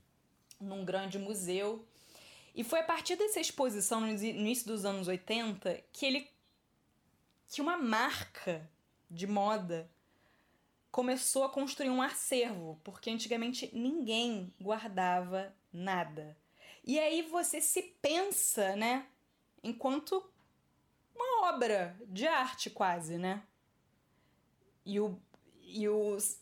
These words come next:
o Saint Laurent não diria que ele se achava artista, mas o Pierre Berger com certeza. Teve uma exposição do Warhol, né? O Pierre Berger, sócio do Saint Laurent, é,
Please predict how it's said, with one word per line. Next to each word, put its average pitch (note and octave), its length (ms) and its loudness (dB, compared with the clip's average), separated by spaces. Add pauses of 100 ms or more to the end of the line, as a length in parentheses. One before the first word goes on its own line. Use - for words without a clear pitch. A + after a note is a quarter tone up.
(280)
o C4+ 100 -2
Saint D#4+ 180 2
Laurent E4 240 2
não G4+ 120 0
diria F#4+ 240 2
que D#4 100 -4
ele D4+ 100 -4
se D4+ 120 -2
achava C#4+ 260 0
artista, G#3 340 -4
mas G3 160 0
o G3 60 0
Pierre G#3 280 2
Berger G3 340 0
com G#3+ 200 0
certeza. G3 600 0
Teve G3 200 0
uma G#3+ 120 2
exposição A3+ 580 0
do G#3 200 2
Warhol, F3 560 0 (880)
né? F#3 140 2
O F3+ 40 2
Pierre F#3+ 220 0
Berger, F#3+ 720 2
sócio F#3 640 2
do E3 120 -6
Saint E3+ 240 -2
Laurent, F#3 680 0 (840)
é, F#3 280 -2